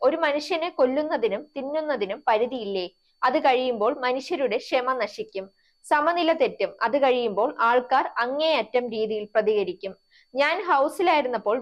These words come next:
വീഡിയോ ഇട്ട പല സൽഗുണ സമ്പന്നന്മാരുണ്ട്, പുറകിലൂടെ കളിച്ചവരുണ്ട്. ഇനി എന്തെങ്കിലും ഡയലോഗുമായി വന്നാൽ പല സത്യങ്ങളും ഞാൻ പബ്ലിക്കിന് മുമ്പിൽ ഇട്ടുകൊടുക്കും. നിങ്ങൾ അവിടെ റിവീലാകും, ഇതൊക്കെ തിരിച്ചടിക്കും. ഞാനിത് താങ്ങിയതുപോലെ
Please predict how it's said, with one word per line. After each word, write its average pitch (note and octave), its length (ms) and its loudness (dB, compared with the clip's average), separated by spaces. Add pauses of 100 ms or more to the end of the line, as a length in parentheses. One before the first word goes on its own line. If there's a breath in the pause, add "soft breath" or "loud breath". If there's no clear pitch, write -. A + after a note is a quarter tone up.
വീഡിയോ C#4 320 -2
ഇട്ട A#3+ 220 -4 (220)
പല C4+ 220 2 (100)
സൽഗുണ F4+ 380 0 (140)
സമ്പന്നന്മാരുണ്ട്, A#3+ 960 -2 (480)
പുറകിലൂടെ C#4+ 560 4 (180)
കളിച്ചവരുണ്ട്. A#3 720 2 (220)
ഇനി D4 160 -4 (160)
എന്തെങ്കിലും D4 640 0
ഡയലോഗുമായി B3+ 680 2
വന്നാൽ G3 340 0 (180)
പല D4 220 4 (120)
സത്യങ്ങളും A3+ 600 0
ഞാൻ A3 200 -2 (180)
പബ്ലിക്കിന് D#4+ 480 2
മുമ്പിൽ A#3 340 0 (160)
ഇട്ടുകൊടുക്കും. G3+ 580 0 (420)
നിങ്ങൾ F4 320 2
അവിടെ A#3 280 4 (280)
റിവീലാകും, A#3 640 2 (160)
ഇതൊക്കെ C#4 300 2 (160)
തിരിച്ചടിക്കും. F#3+ 600 -2 (400)
ഞാനിത് D#4+ 480 2
താങ്ങിയതുപോലെ C4+ 800 2